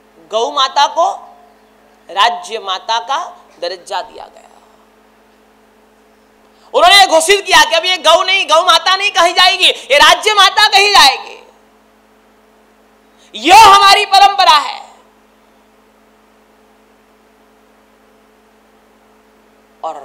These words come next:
भारत के सारे के सारे धर्म, चाहे हिंदू धर्म हो, चाहे जैन धर्म हो, चाहे बौद्ध धर्म हो,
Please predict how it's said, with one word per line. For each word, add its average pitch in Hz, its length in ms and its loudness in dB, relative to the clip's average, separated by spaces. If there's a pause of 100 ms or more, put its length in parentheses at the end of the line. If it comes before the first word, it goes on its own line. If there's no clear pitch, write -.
(360)
भारत 214 340 -14
के 185 140 -16
सारे 233 320 -4
के 262 160 -14
सारे 285 340 -6
धर्म, 294 280 -12 (2000)
चाहे 208 160 -2
हिंदू 233 320 -16
धर्म 277 280 -6
हो, 339 160 -4
चाहे 269 280 -4
जैन 269 240 -8
धर्म 302 240 -6
हो, 381 140 0
चाहे 247 240 -4
बौद्ध 277 320 -6
धर्म 339 220 0
हो, 349 160 -2